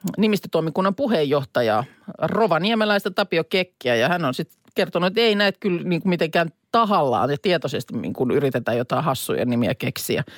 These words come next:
Et esimerkiksi hitutötterö, niin se on pienikokoinen hitu, sieni, ja sit se kasvattaa puun pinnalle tämmösen kap-, tällaisia kapean sylinterimäisiä itiöemiä, eli tötteröitä. No siinähän se,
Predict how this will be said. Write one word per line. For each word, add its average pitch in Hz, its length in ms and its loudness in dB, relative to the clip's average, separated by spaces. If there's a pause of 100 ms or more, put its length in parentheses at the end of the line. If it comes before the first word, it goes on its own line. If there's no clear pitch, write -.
(240)
Et - 220 0
esimerkiksi 208 720 -2 (140)
hitutötterö, 196 680 0
niin 190 340 -2
se 247 80 2
on 160 160 0
pienikokoinen 226 800 2 (380)
hitu, 226 380 -4 (640)
sieni, 208 380 2 (380)
ja 208 100 2
sit 220 140 2
se 185 80 -2
kasvattaa 202 480 2
puun 196 240 2
pinnalle 175 280 2
tämmösen 165 380 -2
kap-, 175 320 -2
tällaisia 170 300 0
kapean 165 460 2
sylinterimäisiä 143 840 0
itiöemiä, 139 680 2
eli 123 140 0
tötteröitä. - 640 -2 (160)
No 254 120 2
siinähän 156 400 -2
se, - 160 -10